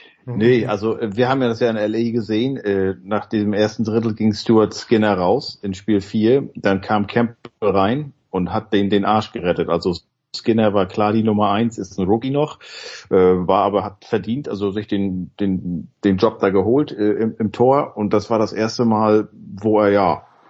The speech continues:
ja, wo er halt schnell raus musste, ne? Und dann kam Campbell rein, der ja eigentlich die Nummer, als Nummer eins geholt wurde aus Toronto, für den zahlst du fünfeinhalb Millionen. Und das war wieder so ein Griff ins Klo eigentlich von Edmonton, wie schon in der Vergangenheit, wenn's um Torhüter ging.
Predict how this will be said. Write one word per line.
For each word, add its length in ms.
ja, 300
wo 200
er 80
halt 160
schnell 220
raus 260
musste, 340
ne? 200
Und 180
dann 180
kam 280
Campbell 320
rein, 320
der 120
ja 140
eigentlich 240
die 80
Nummer, 220
als 180
Nummer 220
eins 200
geholt 300
wurde 160
aus 160
Toronto, 380
für 100
den 160
zahlst 260
du 60
fünfeinhalb 540
Millionen. 480
Und 120
das 140
war 100
wieder 160
so 60
ein 120
Griff 260
ins 200
Klo 300
eigentlich 300
von 160
Edmonton, 480
wie 120
schon 180
in 80
der 100
Vergangenheit, 720
wenn's 180
um 120
Torhüter 420
ging. 300